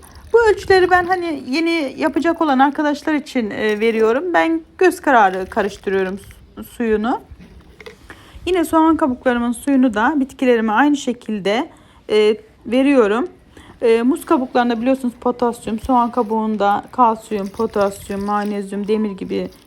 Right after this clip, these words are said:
birçok vitaminler var. Pirinçte, pirinç suyunda da aynı şekilde birçok vitamin var arkadaşlar. E, bunlar dediğimiz gibi bitkilerimize, e, takviye edebileceğimiz en doğal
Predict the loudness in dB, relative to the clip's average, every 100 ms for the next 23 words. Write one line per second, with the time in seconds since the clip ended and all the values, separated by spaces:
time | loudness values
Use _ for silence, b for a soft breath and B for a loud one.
0 | _ -8 -4 -8 -6 -6 -4 -4 -4 -4
1 | -4 -4 -6 -10 -8 0 2 0 -2 -4
2 | -4 -2 2 4 2 -2 -10 -12 -18 -20
3 | _ _ -20 -4 0 2 0 0 0 0
4 | -6 -4 -4 -4 -6 -6 -6 -6 -6 -6
5 | -4 -2 -4 -2 -2 -2 -2 -2 -2 -2
6 | B B B B B B -4 0 0 2
7 | 2 2 -2 -6 -14 -12 -6 -4 -2 -2
8 | -2 -6 -6 -2 -2 -4 -2 0 0 -2
9 | -4 -4 -4 B B B B -6 -4 -6
10 | _ _ _ -2 0 0 -2 -2 0 -2
11 | -4 -6 -4 -4 -4 2 2 4 2 0